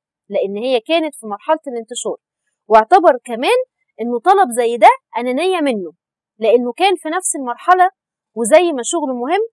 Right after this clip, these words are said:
شغلها هي كمان مهم، وزي ما هو عايز يعمل اسمه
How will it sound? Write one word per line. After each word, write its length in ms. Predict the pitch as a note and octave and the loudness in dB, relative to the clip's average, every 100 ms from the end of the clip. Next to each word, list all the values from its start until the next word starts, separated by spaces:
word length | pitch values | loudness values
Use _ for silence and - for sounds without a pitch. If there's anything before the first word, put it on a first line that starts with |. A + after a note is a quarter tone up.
| _ | _
شغلها 480 | - B3 B3 E4 E4 A#3+ | -16 -10 0 2 2 2
هي 180 | B3 C#4 | -2 -2
كمان 260 | A3 F3+ | -6 -12
مهم، 340 | B3 E4+ G#4+ F4 _ _ _ - | -8 -2 -2 -4 _ _ _ -12
وزي 240 | G#3 F#4 | -4 0
ما 120 | F#4 D4+ | 0 0
هو 100 | F4 | 2
عايز 380 | D#4 D4 D#4 G#3+ | 4 4 2 0
يعمل 260 | C#4+ D4 A3+ D4+ | 0 0 -2 -2
اسمه 280 | - F#4 | -2 -4